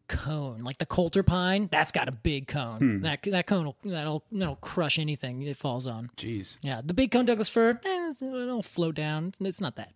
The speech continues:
Speaker 1: you know, it's not that heavy. Guess the better way to do it.
Speaker 2: What, what are we talking? I, I hate to get off on this tangent already.
Speaker 1: Yeah.
Speaker 2: We're, we're doing such a good job ki-, staying on
Speaker 1: <laughs>
Speaker 2: track.
Speaker 1: Douglas fir.
Speaker 2: <laughs> Um, but when we're talking big cone, uh,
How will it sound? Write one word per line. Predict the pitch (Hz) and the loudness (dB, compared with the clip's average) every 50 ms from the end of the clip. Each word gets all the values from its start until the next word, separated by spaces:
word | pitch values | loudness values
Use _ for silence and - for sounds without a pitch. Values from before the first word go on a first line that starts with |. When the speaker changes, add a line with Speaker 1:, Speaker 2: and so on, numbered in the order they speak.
| _ | _
Speaker 1:
you | - 226 165 - | -12 -12 -10 -10
know, | - | -12
it's | 190 - - | -8 -4 -2
not | 214 - | -2 -2
that | 190 - | -2 -6
heavy. | - - - 165 135 135 143 - - _ _ _ _ _ _ _ _ _ _ _ _ - | -6 -4 -4 -4 -4 -4 -6 -10 -12 _ _ _ _ _ _ _ _ _ _ _ _ -8
Guess | 151 139 | -8 -6
the | 143 139 | -6 -6
better | 139 143 143 | -6 -6 -8
way | 147 | -8
to | 143 | -8
do | 143 147 | -8 -8
it. | 160 220 - _ _ _ _ _ _ _ | -10 -12 -16 _ _ _ _ _ _ _
Speaker 2:
What, | - 214 269 - - 185 | -6 -6 -4 -4 -2 -2
what | 208 240 | 0 2
are | 294 | 2
we | 269 | 4
talking? | - 214 202 175 175 - - | 6 6 6 6 2 4 6
I, | 175 190 180 175 | 6 8 8 8
I | 175 | 6
hate | 180 160 - | 4 2 2
to | 151 | 0
get | 147 147 139 | 2 4 4
off | 131 120 - - | 4 2 2 2
on | 120 117 | 2 2
this | 110 101 - | 2 0 0
tangent | - 113 110 107 98 101 98 | 2 2 2 2 2 2 0
already. | 92 92 92 101 92 90 90 | 2 4 4 4 4 2 -2
Speaker 1:
Yeah. | 90 98 - - | -4 -6 -6 -2
Speaker 2:
We're, | 135 131 127 123 | 2 2 2 4
we're | 120 131 139 | 4 4 6
doing | 143 143 135 123 | 8 8 6 6
such | - 151 123 - | 6 2 0 2
a | 131 | 2
good | 131 123 110 | 0 2 4
job | 113 117 113 110 113 | 4 4 4 4 2
ki-, | - - - | -4 -6 -4
staying | - - 120 110 113 110 110 | -2 0 2 4 4 4 4
on | 107 | 4
Speaker 1:
<laughs> | |
Speaker 2:
track. | 101 - - 107 107 120 131 - - 196 | 4 4 4 4 4 4 2 0 -4 -2
Speaker 1:
Douglas | 151 185 175 170 170 190 180 | 0 0 0 2 0 -2 0
fir. | - 170 160 139 120 - - - _ - - - - - - - - | -2 -2 -2 -2 -4 -6 -12 -18 _ -16 -14 -14 -14 -14 -16 0 2
Speaker 2:
<laughs> | 330 294 - - 277 - - _ - - - - - - - | 2 2 2 0 -4 -4 -4 _ -10 -8 -8 -8 -10 2 6
Um, | 135 139 147 139 127 - - - _ | 6 8 8 8 6 4 0 -2 _
but | 151 147 143 - - _ _ _ _ _ | 2 2 2 0 -6 _ _ _ _ _
when | - 131 147 170 | 2 4 4 4
we're | 165 | 6
talking | - 190 196 196 165 151 | 6 6 6 6 6 4
big | 131 160 165 147 - | 4 2 2 2 2
cone, | - 185 202 185 175 175 165 - _ _ _ _ _ _ - | 0 2 2 2 2 0 -2 -6 _ _ _ _ _ _ -4
uh, | 139 139 139 135 131 | 0 2 2 2 2